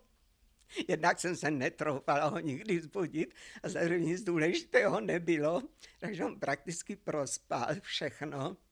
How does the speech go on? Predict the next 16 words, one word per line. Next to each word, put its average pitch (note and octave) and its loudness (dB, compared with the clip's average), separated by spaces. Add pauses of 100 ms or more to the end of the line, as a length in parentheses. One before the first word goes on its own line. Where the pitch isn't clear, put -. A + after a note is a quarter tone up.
(280)
co D#3+ -4
se D3 -12
tam D3 2
jednalo. C3+ 0
Jedině, A3+ 2
když G3+ -6
se - -2
jednalo F3 0 (120)
o C#3 0 (400)
žáky, F3+ 4 (320)
tak G#3 -6
to - -8
bude F#3 -2
vždycky G3 -6
ve - -4
střehu, C#3+ -10